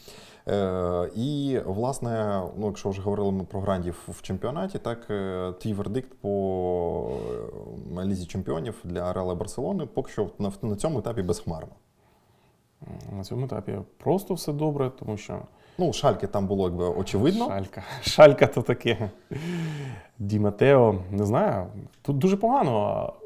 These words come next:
Speaker 2: зараз відгукується про роботу Ді Матео саме в Шальке.
Speaker 1: Мгм.
Speaker 2: Я так багато не дивлюсь з Бундесліги, точніше, з-, зовсім зрідка можу побачити матч Бундесліги. Я за останні часи бачив тільки поєдинок проти Баварії. Там вони зібралися, там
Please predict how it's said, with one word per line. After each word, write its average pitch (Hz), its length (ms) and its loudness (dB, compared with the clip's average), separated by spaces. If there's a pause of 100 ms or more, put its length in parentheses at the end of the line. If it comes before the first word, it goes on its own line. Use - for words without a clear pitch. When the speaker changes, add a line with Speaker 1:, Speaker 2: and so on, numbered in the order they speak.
Speaker 2:
зараз 98 360 -6
відгукується 107 560 -8
про 101 260 -8
роботу 101 340 -8
Ді - 120 -12
Матео 101 360 -6 (100)
саме - 320 -10
в 92 80 -14
Шальке. - 420 -2 (300)
Speaker 1:
Мгм. 92 260 -6
Speaker 2:
Я 104 60 -2
так 101 180 -6 (240)
багато 101 360 -4
не 101 140 -6
дивлюсь 117 340 -2
з 156 40 -8
Бундесліги, 101 600 -6
точніше, 98 480 -8
з-, - 200 -10
зовсім 127 360 4
зрідка 117 360 8
можу 107 280 2 (300)
побачити 101 500 0
матч 98 300 -2
Бундесліги. 104 640 -6
Я 98 200 -6 (460)
за 92 280 -6 (180)
останні 98 300 -8
часи 98 240 -12
бачив 95 280 -8
тільки - 260 -12
поєдинок - 380 -8
проти - 240 -12
Баварії. 95 440 -8
Там 98 160 -6
вони 101 180 -6
зібралися, - 540 0
там - 140 -12